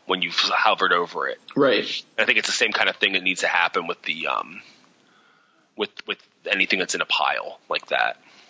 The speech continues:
Speaker 2: Yeah,
Speaker 1: Um,
Speaker 2: that's kinda tricky.
Speaker 1: Yeah. Um, I was having trouble figuring out how to stop the game on my upkeep, but I figured it out. All you gotta do is, there's, like, you know, at the bottom, your little icons. The very first icon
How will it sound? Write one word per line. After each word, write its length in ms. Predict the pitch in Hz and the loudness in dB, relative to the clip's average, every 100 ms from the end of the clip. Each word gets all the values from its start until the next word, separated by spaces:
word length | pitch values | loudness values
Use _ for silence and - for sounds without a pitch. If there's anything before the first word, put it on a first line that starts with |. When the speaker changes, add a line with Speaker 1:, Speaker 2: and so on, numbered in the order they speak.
| _ - - | _ -8 2
Speaker 2:
Yeah, 140 | 123 | 4
Speaker 1:
Um, 40 | 92 | 4
Speaker 2:
that's 200 | 82 - | 2 0
kinda 220 | 131 113 | 2 2
tricky. 400 | - 120 - - - _ _ _ _ - | 2 2 2 -2 -8 _ _ _ _ 2
Speaker 1:
Yeah. 340 | 110 90 69 - _ - - - | 4 4 2 -6 _ -20 -20 0
Um, 440 | 143 147 135 123 127 143 | 2 4 4 2 0 2
I 80 | |
was 100 | 165 | 4
having 180 | 196 208 | 4 4
trouble 240 | - 175 147 | 2 2 2
figuring 320 | 165 147 147 | 2 4 4
out 60 | |
how 60 | 135 | 4
to 80 | 123 | 2
stop 320 | - 127 120 | 2 0 2
the 60 | 120 | 0
game 220 | 117 117 | 2 2
on 80 | 113 | 4
my 120 | 101 104 | 4 4
upkeep, 420 | 113 - 123 - | 0 0 0 2
but 100 | 110 | 0
I 40 | |
figured 300 | - 120 110 | 2 2 2
it 100 | 90 | 4
out. 260 | 85 87 - - - - - - | 4 4 0 -8 -10 -10 -4 0
All 100 | 117 | 2
you 60 | |
gotta 100 | 101 | 2
do 160 | 98 92 | 2 2
is, 160 | 90 - | 2 2
there's, 240 | 95 92 | 0 2
like, 180 | 87 - | 0 0
you 60 | |
know, 100 | 85 | 0
at 100 | 85 | -2
the 80 | - | -2
bottom, 360 | - 78 80 80 | 2 2 2 0
your 120 | 82 | -4
little 160 | 80 82 | -4 0
icons. 480 | 85 87 87 87 87 | 0 2 2 2 0
The 60 | |
very 260 | 90 110 101 | 0 2 2
first 400 | - 104 92 - | 0 2 2 2
icon 540 | 87 90 - 73 69 | 0 0 2 2 0